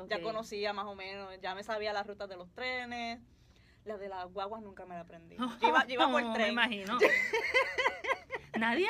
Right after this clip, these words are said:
Speaker 2: habla de las guaguas de Nueva York, todo el mundo habla de Subway.
Speaker 1: Exacto.
Speaker 2: Por algo será. Tú sí sabes.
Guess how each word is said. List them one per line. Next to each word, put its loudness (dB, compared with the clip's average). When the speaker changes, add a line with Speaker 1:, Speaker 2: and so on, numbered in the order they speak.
Speaker 2:
habla 4
de 2
las 2
guaguas 0
de -8
Nueva -4
York, -4
todo -4
el -2
mundo 0
habla -2
de -2
Subway. -4
Speaker 1:
Exacto. -16
Speaker 2:
Por 2
algo 0
será. 2
Tú -2
sí -4
sabes. -2